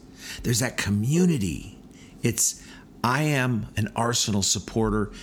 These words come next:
and Arsenal, I love Arsenal. Arsenal loves me as a supporter." And as Christians, we have this love for the Bible, and this Bible has a love for us. It's, it's,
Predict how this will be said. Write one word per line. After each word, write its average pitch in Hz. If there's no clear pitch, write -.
and -
Arsenal, 113
I 104
love 120
Arsenal. 113
Arsenal 98
loves 98
me 98
as 87
a 87
supporter." 71
And 107
as 107
Christians, -
we 127
have 110
this 107
love 107
for 107
the 101
Bible, 98
and 95
this 95
Bible 101
has 117
a 113
love 107
for 120
us. 110
It's, 101
it's, -